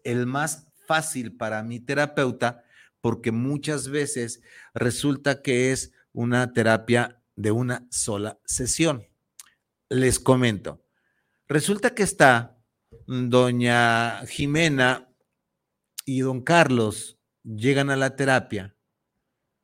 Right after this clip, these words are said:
Imagínense la escena que ya creo la habíamos visto alguna vez. Llegan las dos personas, uno se sienta en el extremo derecho de mi extremo izquierdo, en el sillón de enfrente que está de, de donde se sientan mis,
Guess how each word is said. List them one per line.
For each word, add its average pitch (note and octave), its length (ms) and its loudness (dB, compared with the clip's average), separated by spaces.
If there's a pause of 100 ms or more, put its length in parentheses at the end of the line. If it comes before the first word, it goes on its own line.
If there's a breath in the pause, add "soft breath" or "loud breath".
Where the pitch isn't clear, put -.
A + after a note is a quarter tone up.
(140)
Imagínense F#3+ 960 2
la B2+ 120 2
escena A2 520 0
que A2+ 140 -2
ya G#2+ 180 -2
creo G#2 220 -2
la G#2 100 -2
habíamos G2 400 -6
visto F#2+ 260 -14
alguna F2+ 300 -12
vez. D#2 360 -16 (440 loud breath)
Llegan B2 480 6
las G#2 200 -4
dos A2 160 -10
personas, F#3 840 -8 (460)
uno B2 300 -6
se G2+ 120 -12
sienta A#2 300 -8
en G#2+ 80 -10
el G2 100 -10
extremo A#2+ 720 -2 (280 soft breath)
derecho B2 760 -2
de A2 340 -6
mi A2 180 -10
extremo A#2+ 380 -6
izquierdo, B2 500 -2
en A#2 80 -8
el G2 100 -8
sillón G#2+ 320 -8
de A#2 80 -8
enfrente A2+ 380 -10
que F2+ 100 -20
está G2+ 240 -8
de, G#2+ 240 -6
de G#2 320 -8
donde G#2 260 -6
se A2+ 160 -6
sientan A#2 380 -4
mis, A2+ 220 -4